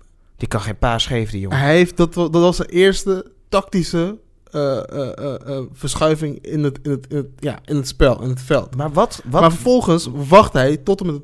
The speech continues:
Speaker 2: de tachtigste minuut om, eh, nog meer, eh, eh, hè, nog opportunistisch te gaan spelen.
Speaker 1: Ja, maar dat is prima, hè, want je moet op een gegeven moment opportunistisch
Speaker 2: Nee,
Speaker 1: gaan
Speaker 2: maar
Speaker 1: spelen.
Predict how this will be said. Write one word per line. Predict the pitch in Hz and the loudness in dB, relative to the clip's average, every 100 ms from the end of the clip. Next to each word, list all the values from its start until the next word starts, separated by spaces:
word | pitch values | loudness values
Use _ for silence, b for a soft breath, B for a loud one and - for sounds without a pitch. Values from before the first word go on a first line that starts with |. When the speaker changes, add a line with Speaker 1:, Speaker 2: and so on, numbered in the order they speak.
| _ | _
Speaker 2:
de | 160 151 - | -6 -6 0
tachtigste | 226 220 - 180 175 | 0 0 -4 -4 0
minuut | 151 143 180 - - b b b | 0 2 0 -2 -14 b b b
om, | - 175 170 175 b b b _ | 6 6 6 0 b b b _
eh, | 160 151 147 - _ _ _ _ | -4 -2 -2 -6 _ _ _ _
nog | - 180 214 - | 0 2 2 0
meer, | 147 170 180 175 185 - | 2 6 6 4 0 -6
eh, | 156 147 147 139 - 147 | -6 -4 -2 -4 -6 -8
eh, | - | -8
hè, | 170 202 202 | -4 -2 -2
nog | 160 180 | -4 -4
opportunistisch | 185 160 160 165 - - 156 - - - | -6 -6 -4 -4 -4 -6 -6 -6 -12 -14
te | - | -6
gaan | 156 139 | -2 -2
spelen. | - 175 143 | 2 2 2
Speaker 1:
Ja, | 196 | -2
maar | 196 | -4
dat | 220 | -4
is | - | -4
prima, | 247 185 107 | -4 -4 -2
hè, | 101 135 | -2 -2
want | 147 | -4
je | 160 | -4
moet | 175 | -4
op | 165 | -4
een | |
gegeven | 175 175 | -4 -4
moment | 165 - | -6 -8
opportunistisch | - - 151 160 - 160 | -8 -6 -6 -6 -6 -2
Speaker 2:
Nee, | 143 | 0
Speaker 1:
gaan | 139 | 2
Speaker 2:
maar | 135 | 2
Speaker 1:
spelen. | 151 | 2